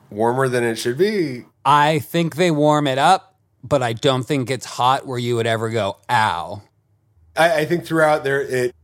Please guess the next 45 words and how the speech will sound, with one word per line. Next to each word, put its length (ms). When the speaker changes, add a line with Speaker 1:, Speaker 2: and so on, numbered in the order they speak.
Speaker 1:
those 260
lines 340
didn't 240
feel 160
like 120
wild 320
lines, 460
like 220
they 120
were 280
recorded 460
after. 460
It 220
felt 280
like, 260
"Oh, 220
this, 300
these 340
feel 320
like 300
actually 360
in 80
the 80
moment." 320
So 140
again, 320
kudos, 360
producer, 480
for 120
listening. 880
Speaker 2:
All 80
right, 100
let's 160
just 160
blaze 300
through 100
the 60
rest 200
of 60
their 120
run. 320
Ian, 320
who 140
goes 240
around 600